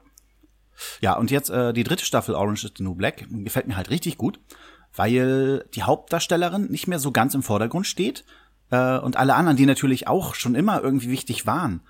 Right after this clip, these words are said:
aber mehr in den Vordergrund kommen. Weil, weil man hat immer wieder auf sie zurückgeblendet, so, "Das ist unser Star." Ähm, und das war in dieser dritten Staffel halt, also mir kam's zumindest nicht mehr so vor. Äh, ich fand's sehr viel schöner jetzt, die dritte Staffel.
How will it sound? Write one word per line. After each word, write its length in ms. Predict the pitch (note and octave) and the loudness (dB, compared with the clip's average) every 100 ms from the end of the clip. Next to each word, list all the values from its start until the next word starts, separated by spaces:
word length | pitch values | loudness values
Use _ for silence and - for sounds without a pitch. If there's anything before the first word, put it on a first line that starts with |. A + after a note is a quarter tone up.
| - | -10
aber 160 | - A2+ | -2 4
mehr 160 | C3 C#3 | 4 6
in 60 | |
den 80 | C3 | 2
Vordergrund 560 | - A2+ C#3+ G#2 E2+ - | 0 -2 -4 -4 -6 -6
kommen. 340 | - D2 D2+ _ _ _ _ _ | -8 -10 -12 _ _ _ _ _
Weil, 200 | - G2 | -4 0
weil 380 | G#2 G#2+ A2 G2+ | 0 0 -2 -4
man 140 | A#2+ A#2 | -4 -2
hat 100 | C#3+ | 0
immer 180 | D3 | 0
wieder 140 | D#3 C#3+ | 2 0
auf 80 | C3+ | 0
sie 140 | D3 | -4
zurückgeblendet, 640 | - D#3+ - B2+ C#3 C3+ | -2 -4 -2 0 0 0
so, 120 | C3 C3 | 0 0
"Das 340 | C#3 D#3+ - | 2 2 0
ist 260 | - C#3+ - | 0 0 2
unser 300 | D3 B2+ A2+ | 4 2 2
Star." 500 | - A#2 B2 D3 - - - - _ _ | 0 2 0 -2 -8 -20 -20 -20 _ _
Ähm, 380 | B2 A#2+ A#2+ A#2 | 0 2 0 -2
und 140 | A#2 | -4
das 160 | B2 C3 | -4 -4
war 100 | B2 | -2
in 80 | |
dieser 220 | A#2 A#2+ G#2 | -2 -2 -4
dritten 180 | G#2+ | -8
Staffel 300 | - B2+ B2+ | -8 -6 -6
halt, 160 | C3+ - | -6 -6
also 200 | A#2+ A#2 | -4 0
mir 160 | B2 B2 | 0 4
kam's 280 | C3+ C#3+ | 4 2
zumindest 320 | - C3 B2 C3 | 4 4 4 2
nicht 100 | - | 0
mehr 100 | A2 | -2
so 120 | A2+ | -2
vor. 380 | - A#2+ D#2+ - _ _ _ - | -4 -4 -4 -16 _ _ _ -6
Äh, 160 | F2+ | -6
ich 80 | F2+ | -4
fand's 340 | A#2+ B2 - - | -6 -4 -6 -10
sehr 160 | G2+ G#2 | -12 -10
viel 120 | G#2+ | -6
schöner 240 | - F2+ | -4 -6
jetzt, 220 | D#2+ - | -8 -10
die 60 | F#2 | -12
dritte 200 | F2 - | -12 -14
Staffel. 380 | - - - | -12 -12 -14